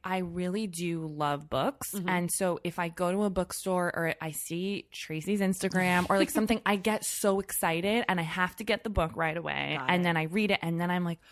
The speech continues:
Speaker 1: "Wait, that other book
Speaker 2: Right.
Speaker 1: is also so exciting." And
Speaker 2: Sure.
Speaker 1: so I just get too excited. And
Speaker 2: You're not
Speaker 1: then
Speaker 2: alone in this. Many people
Speaker 1: Okay.
Speaker 2: read like this. Like,
Speaker 1: Okay.
Speaker 2: this is very common.
Speaker 1: Thanks.
Speaker 2: There's a thing called your T B R, your to be read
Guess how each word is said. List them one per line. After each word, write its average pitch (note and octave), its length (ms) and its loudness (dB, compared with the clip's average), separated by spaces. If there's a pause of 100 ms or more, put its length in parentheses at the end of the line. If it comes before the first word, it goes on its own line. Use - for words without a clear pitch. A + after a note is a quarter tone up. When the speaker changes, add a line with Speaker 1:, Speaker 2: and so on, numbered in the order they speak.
(140)
Speaker 1:
"Wait, E4 280 6
that C#4+ 160 4 (100)
other D#4 260 2
book C#4+ 240 -4
Speaker 2:
Right. C3+ 180 -6
Speaker 1:
is A3+ 140 0 (140)
also C#4 400 2
so A3 160 -2
exciting." D#3+ 420 0
And F3+ 120 -2
Speaker 2:
Sure. F3 40 -8
Speaker 1:
so G3+ 100 2
I G3 80 4
just F#3+ 200 -8
get - 160 -6
too - 100 -8
excited. D#3 640 -2
And D3+ 100 -4
Speaker 2:
You're G#3 100 -2
not A3 160 0
Speaker 1:
then A#3 100 -2
Speaker 2:
alone D3 200 -6
in C#3 120 -12
this. - 260 -16
Many D#3+ 280 -6
people D3 600 -14
Speaker 1:
Okay. F3 200 -2 (100)
Speaker 2:
read - 120 -10
like D3+ 220 -14
this. - 240 -16 (100)
Like, G3 120 0
Speaker 1:
Okay. F3 120 -4
Speaker 2:
this F3 180 -4
is F3 120 -6
very D3+ 500 -8
common. C#3+ 540 -8
Speaker 1:
Thanks. - 220 -6
Speaker 2:
There's D#3+ 200 -4
a E3 60 -8
thing D#3 480 -8
called C#3+ 280 -10
your C#3+ 120 -12
T D3 220 -12
B C#3+ 140 -8
R, C3+ 220 -4
your C#3 180 -10
to D3 180 -12
be C#3+ 120 -10
read C3+ 140 -6